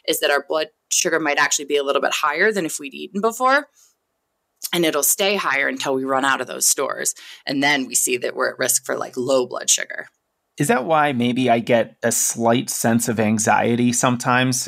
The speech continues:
Speaker 2: if, if I'm like, "Oh, I'm not gonna eat anything." And then, you know, ten minutes before my run, I'm thinking, "Oh, I should have eaten something." It's those scenarios where I tend to, I don't know, my mind is a little bit racier and I do feel a little bit more anxiety. Is that because my blood sugar might be a little bit higher?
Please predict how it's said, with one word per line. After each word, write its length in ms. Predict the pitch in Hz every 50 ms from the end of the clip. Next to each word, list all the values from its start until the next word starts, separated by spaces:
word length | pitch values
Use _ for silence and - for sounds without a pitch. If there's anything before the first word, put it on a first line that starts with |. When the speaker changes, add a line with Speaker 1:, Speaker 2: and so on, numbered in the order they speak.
| - -
Speaker 2:
if, 220 | 113 107 107 - - - _ _
if 280 | 127 120 120 - - _ _ _ _ -
I'm 140 | 120 127 135
like, 200 | 135 131 135 -
"Oh, 120 | 175 170
I'm 140 | 165 156 139
not 120 | 139 135
gonna 140 | 131 127 120 107
eat 140 | 131 131
anything." 600 | 131 127 123 123 120 - 131 120 123 123 120 120
And 240 | 123 - - 113 117
then, 300 | 110 110 110 113 110 107 -
you 120 | 135 123
know, 120 | 113 107 101
ten 260 | - - 131 123 123
minutes 240 | 123 120 117 104 -
before 360 | - 117 - - 123 113 110
my 160 | 110 107 110
run, 480 | 107 110 117 113 113 107 110 110 120 - -
I'm 120 | 120 117
thinking, 420 | 120 - 123 120 113 117 107 110 - -
"Oh, 140 | 117 117
I 140 | 107 107 110
should 280 | 113 - - - 131 120
have 120 | 120 113
eaten 220 | 127 127 127 120 117
something." 540 | - 131 123 117 117 117 117 117 117 113 - - - - - _ _ _ _ _ _
It's 200 | 143 143 143 139 117 117
those 320 | 123 139 156 196 220 214 -
scenarios 640 | - 156 127 120 120 123 131 139 147 151 147 143 -
where 140 | 127 120 117
I 140 | 113 113
tend 360 | 110 - - - 131 131 127 120
to, 260 | - 120 113 110 - - - _ _ _ _ -
I 40 | 156
don't 80 | 196
know, 140 | 202 156 127
my 140 | 117 113 117
mind 340 | 120 123 131 139 143 147 139
is 60 | 127
a 60 | 131
little 180 | 127 127 123 123
bit 200 | 127 127 - 101
racier 800 | 113 117 123 123 120 - - 131 123 123 117 117 120 117 117 - -
and 100 | 117 117
I 140 | 110 113
do 240 | 117 - 139 139 131
feel 360 | 131 - 120 120 120 117 110
a 60 | - 120
little 160 | 120 120 113
bit 160 | 117 113 -
more 180 | 117 117 117 113
anxiety. 640 | 107 110 117 - 104 98 110 113 113 107 101 101
Is 80 | 117 -
that 140 | 156 -
because 200 | - 214 240 214
my 120 | 185 160 135
blood 260 | 120 110 110 117 117
sugar 240 | - 143 131 131 127
might 180 | 123 120 120
be 80 | - 120
a 60 | 113
little 160 | 117 120 120
bit 100 | 107 -
higher? 440 | - - 117 101 107 123 151 175 -